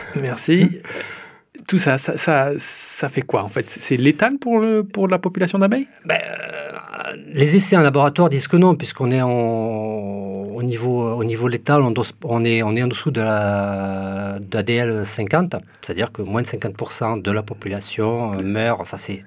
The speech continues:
Speaker 2: tous les tests en laboratoire, avec une dose de ces produits-là. Mais il y a un problème dans la, dans la ruche, c'est que tout ça, ça,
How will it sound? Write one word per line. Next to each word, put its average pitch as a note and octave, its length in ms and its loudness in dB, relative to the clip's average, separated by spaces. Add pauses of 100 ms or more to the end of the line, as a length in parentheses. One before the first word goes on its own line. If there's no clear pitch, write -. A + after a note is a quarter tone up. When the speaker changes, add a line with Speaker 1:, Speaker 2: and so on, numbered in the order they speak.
(160)
Speaker 2:
tous A2+ 100 -4
les G2 60 -2
tests G#2 220 -8
en G2+ 40 -6
laboratoire, G2 560 -4 (680)
avec - 260 -6
une G#2 100 -4
dose A2+ 200 -2
de G2 80 -8
ces G2+ 160 -8
produits-là. C3 460 -2 (640)
Mais C3 100 4
il C3 60 6
y C3+ 40 6
a C3+ 40 6
un C3+ 40 2
problème D3+ 220 6
dans B2+ 80 6
la, A2+ 240 4
dans A#2 120 4
la A#2+ 100 4
ruche, F3 220 2
c'est D3+ 80 -6
que - 80 -6
tout - 200 -4
ça, E3+ 160 2
ça, G#2 580 -2